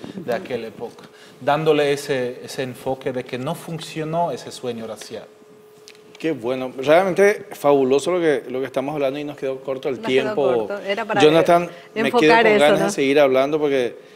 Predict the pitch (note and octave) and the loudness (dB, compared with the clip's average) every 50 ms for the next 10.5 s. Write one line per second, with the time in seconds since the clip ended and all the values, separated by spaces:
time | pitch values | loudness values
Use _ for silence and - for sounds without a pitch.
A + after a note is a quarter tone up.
0 | - - - - C#3 C#3 - - D#3 E3 F3 G3 F3 F#3+ F#3 E3 C#3 D3 D#3+ E3 | -20 -14 -6 -4 -4 -4 -2 -4 -6 -6 -6 -6 -4 -2 -2 0 2 2 2 2
1 | E3 D3 C3+ C#3+ D3 D3 - F3+ E3 D#3+ C#3+ C3 - C#3+ C3+ C3 - - - D3+ | 0 -2 -2 -2 -2 -4 -6 -6 -6 -6 -6 -6 -10 -12 -14 -14 -16 -18 -18 -18
2 | E3 - F#3 D#3+ B2+ A2+ C3 B2+ D3 D#3+ F3 F3 D#3+ C#3+ B2 C3 C#3 C#3+ C#3+ - | -16 -14 -14 -14 -12 -8 -6 -6 -6 -6 -8 -8 -8 -8 -8 -6 -8 -8 -10 -12
3 | - - - - - - - - _ - - - - - - - - A#2 B2 B2 | -18 -20 -20 -20 -20 -20 -20 -20 _ -20 -20 -20 -20 -20 -20 -14 -12 -10 -10 -10
4 | - - - - - - C3 A#2+ A2+ - - - - - - - - - - - | -12 -14 -18 -18 -12 -8 -6 -6 -6 -8 -12 -20 -20 -20 -20 -20 -20 -10 -4 -4
5 | C#3 B2 C3 C#3 D3+ E3+ E3 E3 E3+ D#3+ E3 D3+ C#3 C3+ C#3 C3+ - C#3 A#2+ B2 | -2 -2 -2 -4 -4 -4 -6 -6 -6 -6 -6 -6 -6 -6 -6 -4 -6 -4 -2 0
6 | B2+ C#3 D3+ D3+ D#3 D#3+ D3+ - D3 B2+ B2 B2 C3 C3+ C#3 C3 B2 B2 B2 B2 | 0 0 0 -2 -4 -6 -8 -8 -10 -10 -8 -8 -8 -8 -6 -6 -4 -4 -4 -6
7 | C3+ B2 A2 B2 C3+ C3 - B2 A2 A#2 A#2 A#2 A#2 A#2+ B2 B2+ A#2+ G#2 - - | -8 -10 -10 -10 -10 -10 -12 -12 -12 -10 -10 -10 -10 -12 -12 -12 -14 -14 -18 -20
8 | - - - - - - - - - - - C3+ C#3 D3 D3+ C#3 C3 C3 C#3 C3 | -20 -20 -20 -20 -20 -20 -20 -20 -20 -8 0 2 4 6 6 4 4 0 -4 -4
9 | C3+ C3 C#3 C3 A#2 - C3 B2+ B2 B2 B2 C3 C3+ C3 A#2+ A#2 A2+ A#2+ B2 B2+ | -4 -2 -2 -4 -2 -2 -4 -4 -4 -4 -4 -4 -4 -4 -4 -4 -4 -4 -4 -4
10 | C3 C3+ C#3 C3 A#2+ G#2+ - - - | -4 -2 -2 -2 -2 -4 -6 -12 -18